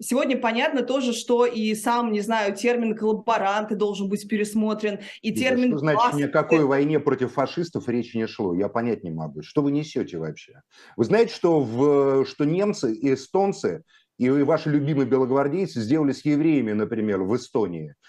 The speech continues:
Speaker 2: а, очевидно, вами нелюбимыми уже. Вы знаете про
Speaker 1: Белогвардейцы
Speaker 2: расстрел
Speaker 1: там
Speaker 2: таллинского гетто, рижского гетто? А,
Speaker 1: Максим,
Speaker 2: значит, не шло
Speaker 1: прекрасно.
Speaker 2: никакого, не шло речи о войне с фашистами. Что вообще про это знаете?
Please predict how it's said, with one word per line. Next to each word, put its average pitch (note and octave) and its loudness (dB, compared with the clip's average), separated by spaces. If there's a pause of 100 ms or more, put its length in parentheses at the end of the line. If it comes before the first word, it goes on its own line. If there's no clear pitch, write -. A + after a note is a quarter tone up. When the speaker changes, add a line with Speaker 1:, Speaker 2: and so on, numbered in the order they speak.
(180)
Speaker 2:
а, A#2 2
очевидно, C3+ -2
вами C#3+ 2
нелюбимыми C#3+ 0
уже. E2+ -4 (340)
Вы B2 2
знаете G#3+ 4
про - 0
Speaker 1:
Белогвардейцы D#3 4
Speaker 2:
расстрел F#3 4
Speaker 1:
там D#3+ -8
Speaker 2:
таллинского E3+ 2
гетто, C#3+ 2
рижского C3+ 0
гетто? G#2+ -4 (460)
А, C3+ 4
Speaker 1:
Максим, - 0
Speaker 2:
значит, G#3 2
не F#3 4
шло - 0
Speaker 1:
прекрасно. G3+ 6
Speaker 2:
никакого, F3+ 4 (140)
не D#3 2
шло E3+ 4
речи F#3+ 0
о C#3 2
войне D#3 2
с E3 -12
фашистами. D#3 0
Что F#3 0
вообще G3+ 2
про D#3 2
это C#3 -4
знаете? A#2+ -4